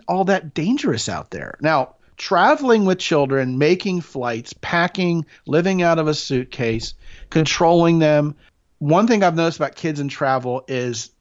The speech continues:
they complain less, they whine less, they need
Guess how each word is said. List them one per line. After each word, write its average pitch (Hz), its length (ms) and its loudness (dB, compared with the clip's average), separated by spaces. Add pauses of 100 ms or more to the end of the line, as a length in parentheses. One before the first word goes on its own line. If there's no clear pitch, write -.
(120)
they 135 160 -2
complain 113 640 -4
less, 170 560 0
they 104 100 -6
whine 139 440 2
less, 151 480 2 (300)
they 135 160 2
need 143 520 4